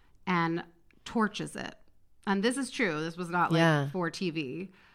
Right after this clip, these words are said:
Speaker 1: But his explanation is that they're still married. They're not divorced. They both use the car. They kind of have a schedule, although she never sticks to it 'cause when the cops bring him in for
Speaker 2: Yeah.
Speaker 1: torching the car, 'cause he's on, like,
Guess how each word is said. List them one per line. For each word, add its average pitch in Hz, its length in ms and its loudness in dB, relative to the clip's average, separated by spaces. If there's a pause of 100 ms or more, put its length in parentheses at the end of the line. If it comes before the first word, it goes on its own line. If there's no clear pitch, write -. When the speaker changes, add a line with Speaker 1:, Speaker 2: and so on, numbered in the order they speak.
(240)
Speaker 1:
But 190 120 2
his 240 200 0
explanation 220 640 -2
is 165 300 -2
that 165 160 -4
they're 160 140 -4
still 196 280 -2
married. 202 360 2
They're 165 100 0
not 160 220 2
divorced. 190 640 0
They 170 80 0
both 165 400 -4
use 226 200 -4
the 277 80 -4
car. 196 460 6
They 190 120 -2
kind 170 260 -2
of 175 60 0
have 220 120 2
a 262 60 0
schedule, 202 540 0
although 160 260 -4
she 160 260 -4
never 190 200 0
sticks - 300 -6
to 196 140 -2
it 196 160 0
'cause 170 180 -6
when 180 120 -4
the 170 80 -4
cops 156 480 2 (100)
bring 170 160 -2
him 160 120 -2
in 156 180 0
for 160 160 0
Speaker 2:
Yeah. 139 520 2
Speaker 1:
torching 151 360 0
the 147 80 -8
car, 151 340 2
'cause 202 140 -6
he's 196 160 -4
on, 202 340 4
like, - 320 -4